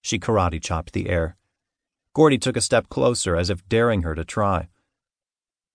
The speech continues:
Lunk wheeled up and fishtailed to a stop. Sweat trickled down his forehead and around his flushed cheeks. Dark strands of hair stuck to his forehead and partially blocked his vision. "Taking a break?"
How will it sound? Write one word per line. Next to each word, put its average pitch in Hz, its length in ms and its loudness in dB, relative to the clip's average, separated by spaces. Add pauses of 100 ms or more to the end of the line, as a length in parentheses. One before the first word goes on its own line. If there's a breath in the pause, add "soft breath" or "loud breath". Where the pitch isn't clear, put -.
(160)
Lunk 151 340 4
wheeled 104 340 0
up 92 260 0
and 95 180 -2
fishtailed 90 580 -2
to 90 100 -8
a 82 60 -6
stop. 98 440 -4 (500)
Sweat - 420 0
trickled 120 380 -2
down 98 200 2
his 90 160 -2
forehead 95 480 0 (180)
and 117 120 -2
around 107 280 2
his 90 140 -4
flushed - 400 -2
cheeks. - 520 -8 (640)
Dark 127 280 4
strands 117 460 0
of 98 120 -2
hair 104 400 0
stuck - 380 -4
to 92 140 -4
his 87 160 -6
forehead 87 440 -2
and 95 200 -2
partially 98 400 0
blocked 95 320 0
his 82 160 -4
vision. 92 380 -2 (1160)
"Taking 156 280 4
a 135 60 6
break?" 139 400 4